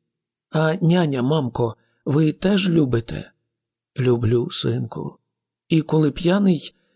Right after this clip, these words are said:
і коли вас б'є?» «Люблю, синку». «Чому, мамко?» «Тому що він мені чоловік, а тобі батько, і ти його маєш за се любити». «Любити,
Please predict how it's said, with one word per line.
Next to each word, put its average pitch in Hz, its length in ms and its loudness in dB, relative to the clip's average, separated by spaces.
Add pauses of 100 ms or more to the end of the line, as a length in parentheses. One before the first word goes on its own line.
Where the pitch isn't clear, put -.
і 147 100 0
коли 156 320 2
вас 165 320 0
б'є?» 180 400 0 (720)
«Люблю, 180 500 2
синку». 98 800 -4 (500)
«Чому, 170 440 2
мамко?» 151 600 -2 (600)
«Тому 104 300 0
що 175 260 -2
він 139 260 0
мені 139 380 0
чоловік, 113 840 -4 (120)
а - 140 -12
тобі 90 300 -6
батько, - 680 -10 (340)
і 117 160 0
ти 185 120 2
його 131 280 0
маєш 156 500 -2
за 123 220 0
се 127 220 0
любити». - 680 -4 (440)
«Любити, 117 920 -2